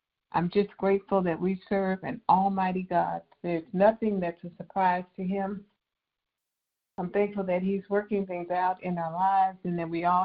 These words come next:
have praise reports. And I just praise God because He's the only one that could have brought us,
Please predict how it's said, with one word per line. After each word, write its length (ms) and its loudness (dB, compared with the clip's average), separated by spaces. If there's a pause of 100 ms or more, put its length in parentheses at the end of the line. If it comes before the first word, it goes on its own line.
have 260 -6
praise 320 4
reports. 540 2 (640)
And 140 0
I 100 4
just 240 0 (100)
praise 380 4
God 360 6
because 380 -2
He's 320 4
the 160 6
only 260 6
one 360 -4 (140)
that 200 0
could 140 2
have 120 -2
brought 320 4
us, 180 -2